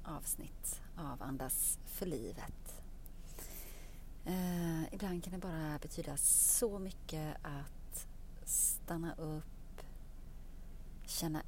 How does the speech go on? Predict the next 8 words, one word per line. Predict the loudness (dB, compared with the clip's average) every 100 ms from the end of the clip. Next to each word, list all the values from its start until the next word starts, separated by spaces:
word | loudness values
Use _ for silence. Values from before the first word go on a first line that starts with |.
| -4
in, | 0 0 2 0 0 -2 -2 -4 -6 -8 -8 -8 -8 -8 -8 -8 -8 -8 -8 -8 -8 -8 -8 -8 -6
andas. | -4 -4 -4 -2 0 2 0 -4 -8 -10 -8 -8 -8 -8 -8 -8 -8 -8 -8 -8 -8 -8 -8 -8 -8 -8 -8 -8 -8 -8 -8 -8 -8 -4
Mm, | -2 0 -2 -2 -2 -2 -2 -2
jag | -2 -2
tänker, | -4 -2 -2 -2 -4 -6 -8 -8 -8 -8 -8 -8 -8 -8 -8 -8 -8 -8 -8 -8 -8 -8 -8 -8 -8 -8 -8 -8 -8 -6
man | -2 -2
kan | 0 -2 0 0 -2 -6 -6
omfamna | -4 -2 -2 -2 0 0 0 0 -2